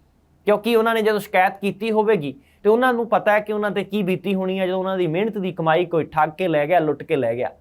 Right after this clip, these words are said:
ਕਿਉਂਕਿ ਉਹਨਾਂ ਨੂੰ ਵਾਰ-ਵਾਰ ਇਹੀ ਦੱਸਿਆ ਗਿਆ ਕਿ ਉਹ ਮੀਤ ਹੇਅਰ ਐਮ ਪੀ ਦੇ ਕਰੀਬੀ ਨੇ। ਤਾਂ ਇਸੇ ਦੇ ਚੱਲਦਿਆਂ ਹੀ ਉਹਨਾਂ ਨੇ ਉਸ ਦੇ ਉੱਤੇ ਵਿਸ਼ਵਾਸ ਕਰ ਲਿਆ, ਨਹੀਂ ਤੇ ਰਾਹੁਲ ਗੋਇਲ ਨੂੰ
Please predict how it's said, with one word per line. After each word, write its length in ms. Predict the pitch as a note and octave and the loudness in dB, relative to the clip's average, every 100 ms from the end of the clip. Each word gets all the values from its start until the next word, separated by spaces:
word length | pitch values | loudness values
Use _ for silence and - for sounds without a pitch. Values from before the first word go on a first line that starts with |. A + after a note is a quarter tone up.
| _ _ _ _ _ | _ _ _ _ _
ਕਿਉਂਕਿ 260 | E3 E3+ A3+ | 0 0 2
ਉਹਨਾਂ 200 | G#3 G#3 | 4 4
ਨੂੰ 100 | A#3 | 2
ਵਾਰ-ਵਾਰ 420 | A3+ F#3 G3+ G#3 | 4 4 4 4
ਇਹੀ 180 | A3+ B3+ | 4 4
ਦੱਸਿਆ 340 | A#3+ G#3+ A3 F#3 | 2 2 2 2
ਗਿਆ 220 | D#3+ E3+ - _ - | 2 -2 -6 _ 0
ਕਿ 60 | G#3+ | 2
ਉਹ 60 | |
ਮੀਤ 260 | F3+ F#3 G3 | 4 2 2
ਹੇਅਰ 280 | G3 G3+ - - | 0 0 0 -4
ਐਮ 200 | E3+ F3 | -4 -2
ਪੀ 160 | G3+ | -2
ਦੇ 120 | D#3 | -2
ਕਰੀਬੀ 400 | D#3 D#3 C#3+ E3 | -4 -4 -4 -2
ਨੇ। 180 | F3 F3+ - _ _ _ _ - | -2 -4 -10 _ _ _ _ -2
ਤਾਂ 80 | A3+ - | -2 2
ਇਸੇ 280 | A3 A3 C#4+ | 2 4 4
ਦੇ 120 | A#3+ | 4
ਚੱਲਦਿਆਂ 380 | A3 F#3+ F#3+ G#3 | 4 4 4 0
ਹੀ 80 | G#3 | 0
ਉਹਨਾਂ 160 | G#3 | 0
ਨੇ 80 | G3+ | 0
ਉਸ 120 | F#3+ | -2
ਦੇ 100 | G3 | 0
ਉੱਤੇ 200 | F3 F3 | -2 0
ਵਿਸ਼ਵਾਸ 420 | F#3 E3+ F3 F3+ F3+ | -2 0 4 4 4
ਕਰ 180 | F3+ | 0
ਲਿਆ, 160 | E3+ G#3 | 2 0
ਨਹੀਂ 160 | A#3 G#3 | 0 0
ਤੇ 160 | F#3 | 2
ਰਾਹੁਲ 300 | D#3 F3 A3 | 4 4 2
ਗੋਇਲ 320 | F#3 F#3+ F#3+ | 2 4 4
ਨੂੰ 180 | F3+ B2+ | 2 -4